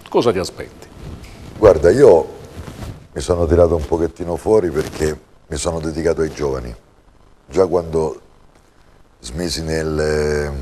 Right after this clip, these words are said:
Speaker 2: fine novantanove duemila, e quindi ho, ho aperto un'attività di scuola calcio. Oggi faccio responsabile del settore giovanile del Pomezia Calcio Selva di Pini. Contiamo circa quattrocentottanta bambini, cinquecento. Essendo responsabile, ti dico,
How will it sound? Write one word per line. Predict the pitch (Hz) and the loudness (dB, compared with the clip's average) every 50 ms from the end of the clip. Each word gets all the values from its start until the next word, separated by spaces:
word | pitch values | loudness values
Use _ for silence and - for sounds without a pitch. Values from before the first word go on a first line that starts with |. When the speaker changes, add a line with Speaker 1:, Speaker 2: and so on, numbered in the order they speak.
| 62 64 - _ _ | -12 -14 -16 _ _
Speaker 2:
fine | - - - - - - 80 78 80 | -20 -20 -20 -18 -10 -8 -6 -6 -4
novantanove | 76 78 78 76 76 71 - 80 82 87 82 76 76 | -4 -4 -6 -6 -6 -4 -4 -2 0 0 0 0 -2
duemila, | 69 73 78 76 73 71 69 67 69 65 - - - - _ _ _ _ _ _ - _ _ _ _ _ _ - _ _ | -2 -4 -4 -4 -4 -6 -4 -4 -4 -4 -6 -10 -14 -20 _ _ _ _ _ _ -20 _ _ _ _ _ _ -20 _ _
e | _ 107 - | _ -14 -12
quindi | - - 90 85 82 76 76 76 | -4 -4 -4 -4 -2 -2 0 2
ho, | 76 76 | 4 4
ho | 76 76 76 78 71 - - - 80 | 4 4 4 4 2 0 0 0 0
aperto | 78 76 85 80 - - 76 | 2 2 2 0 0 -4 -6
un'attività | 76 76 76 - - 80 80 80 82 | -6 -6 -6 -6 -4 -2 0 0 0
di | 76 71 | 0 0
scuola | 71 - - - 78 78 76 | -6 -8 -4 -2 0 0 0
calcio. | 71 71 69 64 - - 85 | 0 0 -2 -2 -2 -4 -4
Oggi | 85 76 71 71 | -4 -4 -4 -2
faccio | 69 73 69 - - 73 | -2 -2 -2 -4 -8 -8
responsabile | 69 71 - - - 73 71 - - 82 80 67 64 71 71 71 69 - - _ - _ - _ - _ - _ _ | -8 -8 -10 -10 -14 -14 -14 -6 -2 -2 -2 -2 -2 -4 -2 -2 -4 -6 -8 _ -20 _ -20 _ -20 _ -20 _ _
del | - 76 67 | -6 -6 -4
settore | - - 73 69 - 82 80 76 | -4 -8 -10 -4 -2 0 0 0
giovanile | 69 73 78 78 80 80 | -2 -4 -4 -4 -2 -2
del | 76 71 | -2 -4
Pomezia | - - 73 73 76 71 - - 76 | -4 -6 -4 -4 -4 -6 -4 -4 0
Calcio | 78 80 73 - - 69 69 | 0 0 -2 -2 -6 -10 -4
Selva | - 78 78 69 78 82 | -4 -4 -2 -2 -2 -2
di | 80 87 | -2 -2
Pini. | 82 85 95 90 80 71 69 62 - - - - _ _ _ _ _ _ _ _ _ _ | -4 -4 -4 -4 -4 -6 -8 -8 -10 -14 -20 -20 _ _ _ _ _ _ _ _ _ _
Contiamo | - 76 71 65 78 82 78 78 80 76 - - - | -12 -12 -10 -2 0 0 0 0 -6 -8 -10 -14 -18
circa | - - 87 85 69 73 - 76 71 | -14 -10 -8 -8 -8 -6 -4 -4 -2
quattrocentottanta | 64 76 71 - - 78 73 - 82 82 76 - 76 73 - - 78 76 67 - 71 | 0 -2 -2 -2 -4 -6 -4 -2 -4 -4 -4 -4 -6 -6 -2 -4 -4 -4 -4 -8 -6
bambini, | 64 73 78 78 82 82 78 69 67 | -4 -4 -6 -6 -6 -8 -8 -8 -8
cinquecento. | 64 - 71 71 - 85 80 - 85 87 80 73 62 - 67 65 - - | -10 -10 -12 -8 -6 -6 -4 -4 -4 -4 -6 -6 -8 -6 -6 -6 -6 -8
Essendo | 73 - - 82 78 73 78 78 | -10 -6 -6 -6 -4 -2 -2 -2
responsabile, | 78 73 - - 85 78 73 - 90 90 80 78 76 73 | -2 -4 -6 -10 -12 -12 -2 0 0 0 0 -4 -8 -8
ti | 65 69 71 | -8 -8 -8
dico, | 67 87 90 76 76 78 69 - | -6 -6 -4 -2 -2 -2 -2 -4